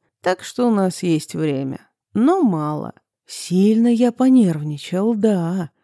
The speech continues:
все переживал Дортмундер. «Я, может, и страшный, глупый, и вонючий, асоциальный нелюдим и говнюк,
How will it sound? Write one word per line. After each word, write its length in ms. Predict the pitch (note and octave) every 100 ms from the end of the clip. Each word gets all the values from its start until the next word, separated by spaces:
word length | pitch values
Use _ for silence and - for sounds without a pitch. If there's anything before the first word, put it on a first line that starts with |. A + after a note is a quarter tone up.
| _
все 280 | - - F#3
переживал 680 | F3+ F3 E3+ F3 F3 E3
Дортмундер. 760 | D#3 E3 D#3+ - D#3+ E3 - - _ _ _ -
«Я, 320 | D3+ D#3+ E3
может, 340 | D#3 D#3 -
и 60 | D#3+
страшный, 800 | - - C4+ C#4 - - D3+ -
глупый, 760 | D#3+ F3 F#3+ C4 A3+ D#3 D3+ - _ _
и 120 | -
вонючий, 760 | G#3+ G3+ G3 A#3+ B3+ - E3+ D#3
асоциальный 880 | E3 F3+ F3 - G3 G#3 F#3 F3 E3+
нелюдим 800 | F3 E3+ E3 D#3+ F3+ C4 F3+ -
и 100 | E3+
говнюк, 720 | D#3 D#3 D3+ A#3 G4+ C4+ -